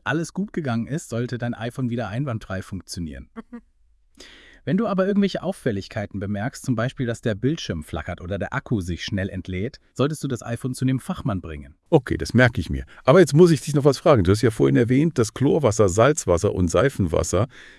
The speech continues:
Speaker 3: die Dichtung des iPhones angreifen können. Hm. Gilt das auch für wasserdichte Hüllen?
Speaker 2: Ja, auch wasserdichte Hüllen können durch diese Flüssigkeiten beschädigt werden. Deswegen solltest du die Hülle nach jedem Kontakt mit Chlor oder Salzwasser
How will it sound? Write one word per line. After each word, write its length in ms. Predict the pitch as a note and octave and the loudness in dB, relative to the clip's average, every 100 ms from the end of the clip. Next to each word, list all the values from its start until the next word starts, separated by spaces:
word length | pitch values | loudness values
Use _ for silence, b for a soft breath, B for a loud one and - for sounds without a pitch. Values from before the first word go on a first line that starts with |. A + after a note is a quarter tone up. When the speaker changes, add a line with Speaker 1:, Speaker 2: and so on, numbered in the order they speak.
| - | -6
Speaker 3:
die 120 | F#2 | -2
Dichtung 360 | C3 C3+ - A#2 | 0 0 2 4
des 180 | G#2 G#2+ | 4 4
iPhones 380 | G#2+ - G2+ - | 2 4 2 2
angreifen 640 | A2+ C3 F#2+ F2 D#2 - D#2 | 4 4 2 0 -2 -4 -6
können. 300 | - C#2 - _ _ | -6 -8 -12 _ _
Hm. 160 | F2 D#2 _ _ _ - | -2 -2 _ _ _ 4
Gilt 260 | C3 F3 | 4 6
das 140 | C3+ - | 2 4
auch 220 | A2+ D#3 | 2 4
für 260 | - G#2+ | 2 4
wasserdichte 560 | F#2+ C3+ B2 F#3+ - G#3 | 4 2 0 0 2 4
Hüllen? 320 | A3 C4+ D2+ - B B | 6 4 0 -8 B B
Speaker 2:
Ja, 160 | C4 A#3 | 4 4
auch 180 | - | 4
wasserdichte 540 | A3 C#4+ D#4 C#4+ - A3+ | 2 4 2 0 2 4
Hüllen 280 | B3 C#4 C#4 | 4 4 2
können 380 | A#3+ A#3 B3 | 2 4 4
durch 240 | G#3 G#3 - | 2 -2 -4
diese 180 | F3+ F3+ | -4 -4
Flüssigkeiten 800 | - A3 - G3+ - E3+ - E3 | 0 0 0 -6 0 0 0 -4
beschädigt 640 | F3 - D4+ G#3 - D3 | -2 2 2 2 -2 -4
werden. 440 | C3 F2+ B2+ F#3 B B B B | -2 -2 -2 -4 B B B B
Deswegen 320 | F#3 - A3 G3 | -4 2 2 4
solltest 260 | G3 G3+ | 2 2
du 60 | G3+ | 0
die 120 | G3+ | 4
Hülle 220 | A3 B3+ | 6 6
nach 140 | A#3+ F#3+ | 4 2
jedem 420 | F3+ B3 D4 D4 | 2 2 2 2
Kontakt 400 | B3+ B3 A3+ - | 0 0 -2 -2
mit 160 | G3 | -4
Chlor 300 | - G#3 A#3+ | -2 2 2
oder 120 | A3+ F3+ | 2 2
Salzwasser 720 | F3 F3+ - G#3 G#3+ G3+ | 2 0 0 0 4 4